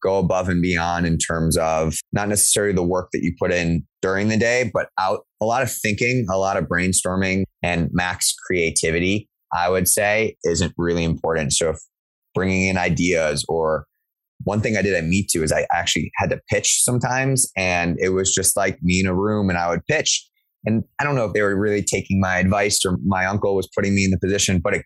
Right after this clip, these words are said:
got me comfortable with speaking in front of people. And that was really important, whether it's an interview and it's one-on-one or it's talking to a team. Feeling confident about yourself is gonna be your number one driver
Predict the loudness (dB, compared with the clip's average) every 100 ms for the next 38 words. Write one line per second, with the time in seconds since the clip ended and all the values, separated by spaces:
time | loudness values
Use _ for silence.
0 | -4 -2 -2 0 -2 -2 -4 -4 0 0
1 | 0 0 0 0 -2 0 0 -2 -2 -4
2 | -2 -4 -4 -4 -2 -4 -4 -4 -2 0
3 | 0 0 0 0 -2 -4 -4 -4 -2 -4
4 | -2 0 0 0 0 2 2 2 0 -2
5 | -2 -2 -2 -2 -2 -2 0 0 -2 -4
6 | _ _ -2 -2 -2 -2 -2 0 0 0
7 | 0 0 -2 -6 _ -6 -4 0 0 0
8 | -4 -10 _ _ _ _ -2 0 0 0
9 | -2 0 0 0 0 0 0 2 0 -2
10 | -6 -4 0 0 0 0 2 2 2 2
11 | 2 0 0 2 0 0 0 0 -2 -2
12 | 0 0 0 -2 -2